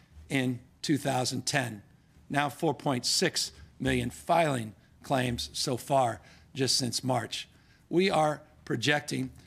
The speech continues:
in our documents we're putting out today in our May revise of that January budget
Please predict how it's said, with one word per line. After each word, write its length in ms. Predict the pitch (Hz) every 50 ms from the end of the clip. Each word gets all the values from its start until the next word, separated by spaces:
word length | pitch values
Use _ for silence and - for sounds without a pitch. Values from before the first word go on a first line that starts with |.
| - _ _
in 220 | 135 135 131 131
our 220 | 156 147 143 135 127
documents 600 | 131 135 135 135 - 147 139 139 135 123 - -
we're 100 | 123 120
putting 280 | - - 147 135 131
out 240 | 135 131 135 131 -
today 460 | - 127 113 135 135 131 135 139 123 - - - - - -
in 140 | - 131 131
our 160 | 123 123 120
May 400 | 120 127 135 135 139 135 131 -
revise 600 | - 123 135 143 139 123 131 123 123 123 127 -
of 140 | - 127 113
that 200 | 131 131 131 -
January 460 | - 147 139 131 139 135 131 131 131
budget 400 | 110 160 165 165 131 139 139 -